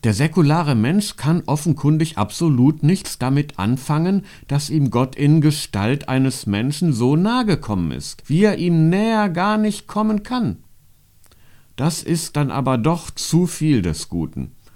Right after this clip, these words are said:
Gott rückt dem Menschen damit zu dicht auf den Leib. Einen fernen Gott im Himmel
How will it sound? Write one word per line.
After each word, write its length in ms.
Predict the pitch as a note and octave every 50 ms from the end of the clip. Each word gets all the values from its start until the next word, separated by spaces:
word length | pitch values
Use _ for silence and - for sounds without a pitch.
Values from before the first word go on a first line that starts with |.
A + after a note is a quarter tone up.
| - - - - - - -
Gott 400 | - C3+ E3 G#3 G3+ - - - -
rückt 440 | C#3 E3 F3 - - - - - -
dem 220 | B2 A#2 A2 G#2
Menschen 480 | G#2 A#2+ C#3 D#3 D3+ - - C3 A#2 G#2
damit 460 | B2 B2 C3 C3 B2+ A#2+ - - -
zu 220 | - - B3 B3+
dicht 420 | G#3+ A#3+ B3 G#3 - - - - - - - -
auf 180 | G2+ F#2+ -
den 160 | - G#2 F2 E2+
Leib. 400 | F#2 G2 F2 D#2 D2 D2 - - - - - _ _ _ _ _ _ - - - _ _ - _ - - - -
Einen 280 | G2 G2 F#2+ F#2 F2
fernen 640 | D#2 - - D3 F3 G#3 A#3 A#3 A3+ G#3 F#3+ E3 D3+
Gott 180 | D3+ C#3 C3+ -
im 140 | - G#2+
Himmel 400 | G2+ A2+ G#3 A#3+ B3 B3 F#3 A#2+